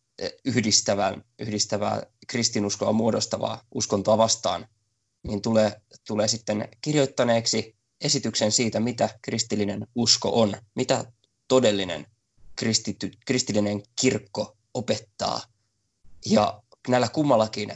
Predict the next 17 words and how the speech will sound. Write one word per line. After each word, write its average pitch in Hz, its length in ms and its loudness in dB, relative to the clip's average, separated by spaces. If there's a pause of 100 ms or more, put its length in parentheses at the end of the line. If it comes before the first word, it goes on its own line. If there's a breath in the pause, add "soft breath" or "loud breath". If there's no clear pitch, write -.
(200)
on 113 80 -10
sitten 110 360 -8 (560)
sama 165 280 2
käsitys 113 400 -2
oikeastaan 104 400 -4
siitä, 117 300 -2
että - 160 -8
meillä 117 320 4
on 107 120 2
sellainen 107 440 -2
kuin 107 200 -10
uskonmalli 113 840 2
tai 110 220 -6
totuuden 113 500 -4
kaanon, 104 540 0 (1080)
ikään 104 220 -6
kuin - 280 -6